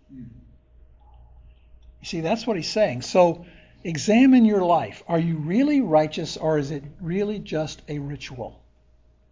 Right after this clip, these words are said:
Do you really know Jesus Christ, or are you counting on your own goodness? So Jesus says, "No, I'm not setting God's law aside. I will uphold God's law.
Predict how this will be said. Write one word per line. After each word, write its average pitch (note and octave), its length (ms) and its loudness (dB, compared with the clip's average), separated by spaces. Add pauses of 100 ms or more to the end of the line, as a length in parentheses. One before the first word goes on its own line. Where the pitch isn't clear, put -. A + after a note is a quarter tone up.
(760)
Do G3+ 100 0
you A#3+ 220 4
really G3+ 260 2
know F#3+ 160 0
Jesus E3 440 -6
Christ, C#3+ 460 -4
or C#3+ 120 -4
are C#3+ 80 -4
you C#3+ 200 -6
counting F3 440 -8
on D3+ 120 -6
your C#3+ 160 -4
own D3 200 -6
goodness? A2+ 580 -12 (1400)
So F3 80 -12
Jesus G#3+ 440 -2
says, F#3 400 2
"No, F#3 240 2
I'm D#3+ 320 -2 (200)
not F3+ 280 -4
setting F#3 360 2
God's E3+ 280 2
law E3 220 4
aside. D3+ 400 -4
I E3+ 140 0
will A#3 200 0
uphold G#3 440 0
God's E3 240 -10
law. B2+ 280 -10